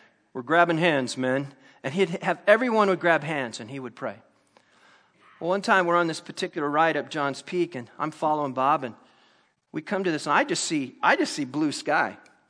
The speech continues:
We come up to this lip, and he just kinda stops for a moment and then just disappears. And I thought, "Oh, my goodness. Bob just died." <clears throat> And I, I, I ride up to it, and I look, and there's Bob down at the bottom. What happened was,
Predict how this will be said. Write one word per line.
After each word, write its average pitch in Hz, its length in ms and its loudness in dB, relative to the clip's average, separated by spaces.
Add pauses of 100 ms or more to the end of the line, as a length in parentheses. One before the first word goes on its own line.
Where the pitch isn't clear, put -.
(500)
We 147 100 -10
come 180 180 -4
up 180 160 -2
to 151 100 -4
this 143 180 -6
lip, 190 340 -6 (220)
and 123 140 -18
he 165 80 -8
just 160 220 -12
kinda 139 180 -6
stops 160 360 -6
for 170 120 -10
a 160 40 -8
moment 175 300 -8 (100)
and 123 80 -12
then 123 100 -8
just 120 220 -14
disappears. 110 640 -14 (1200)
And 113 80 -16
I 110 120 -12
thought, 107 260 -14 (100)
"Oh, 123 320 -14 (220)
my 120 200 -18
goodness. 101 540 -20 (720)
Bob 131 260 -8
just 135 280 -16
died." 165 360 -12 (1080)
<clears throat> 175 40 -4 (2250)
And 143 100 -4
I, 135 180 -4
I, 139 220 -2
I 135 80 -4
ride 170 240 0
up 180 120 -4
to - 100 -6
it, 170 40 -2
and 156 60 -4
I 139 80 -2
look, 143 260 -8
and 131 100 -8
there's 151 180 -8
Bob 156 300 0
down 127 140 -2
at 127 120 -8
the 117 80 -14
bottom. 120 400 0
What 170 160 -4
happened 170 420 -2
was, 123 240 -6